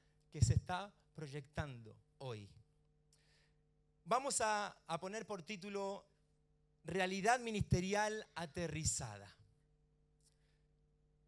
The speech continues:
Realidad ministerial aterrizada. Ca-, cada uno de nosotros cuando viene aquí,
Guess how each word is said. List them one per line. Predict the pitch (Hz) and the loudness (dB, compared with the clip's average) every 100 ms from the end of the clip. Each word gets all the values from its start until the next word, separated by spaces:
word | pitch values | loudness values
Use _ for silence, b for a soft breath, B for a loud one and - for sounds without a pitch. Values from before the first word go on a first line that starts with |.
| _ | _
Realidad | 147 185 190 220 240 | 0 2 4 2 2
ministerial | 233 - 196 208 | -2 0 2 2
aterrizada. | 202 185 175 170 180 151 147 | 2 -4 -6 -6 -4 -4 -2
Ca-, | 233 233 | -4 -2
cada | 262 254 254 | 0 4 4
uno | 277 247 | 2 -2
de | 214 | -4
nosotros | 202 - 247 233 196 | -2 0 0 -2 -4
cuando | - 180 175 | -6 -6 -6
viene | 170 208 277 | -6 -4 -2
aquí, | 240 170 147 160 | -4 -4 -10 -10